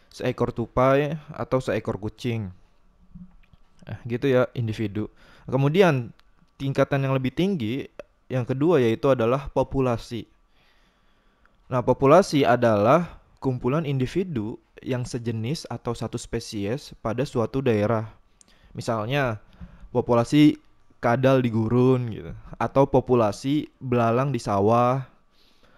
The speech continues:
populasi burung di kebun gitu. Itu populasi ya. Jadi, eh, kumpulan individu yang se-, yang sejenis atau spesies.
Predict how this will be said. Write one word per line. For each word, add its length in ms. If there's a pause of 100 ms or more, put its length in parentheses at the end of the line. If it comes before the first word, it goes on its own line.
(280)
populasi 720 (220)
burung 500
di 80
kebun 720
gitu. 260 (960)
Itu 240
populasi 640
ya. 40 (120)
Jadi, 400 (280)
eh, 280
kumpulan 460
individu 560 (640)
yang 140
se-, 180 (240)
yang 160
sejenis 400
atau 180
spesies. 600